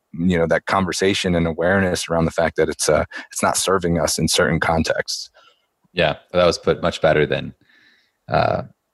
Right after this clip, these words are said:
Speaker 2: my, my tangent there. I, I'm usually good at not going off on the tangents, but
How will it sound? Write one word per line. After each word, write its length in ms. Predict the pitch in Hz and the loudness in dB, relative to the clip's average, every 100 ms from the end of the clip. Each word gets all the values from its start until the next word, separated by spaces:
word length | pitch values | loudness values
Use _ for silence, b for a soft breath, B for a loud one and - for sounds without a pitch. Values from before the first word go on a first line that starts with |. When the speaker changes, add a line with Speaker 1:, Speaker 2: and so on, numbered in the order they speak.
| _ _ _ | _ _ _
Speaker 2:
my, 440 | 82 80 78 76 - | 0 2 2 0 0
my 160 | 80 76 | -2 -2
tangent 520 | - 82 76 76 76 | 0 0 2 0 0
there. 200 | 76 76 | 2 4
I, 140 | 80 | 2
I'm 140 | 90 101 | 2 2
usually 180 | 104 101 | 2 2
good 160 | 92 | 0
at 80 | 85 | 0
not 160 | 80 76 | -2 -2
going 220 | 80 76 | -2 0
off 180 | 73 - | -4 -6
on 60 | |
the 80 | 76 | -10
tangents, 420 | - 76 71 71 | -10 -10 -12 -14
but 260 | - 78 | -10 -12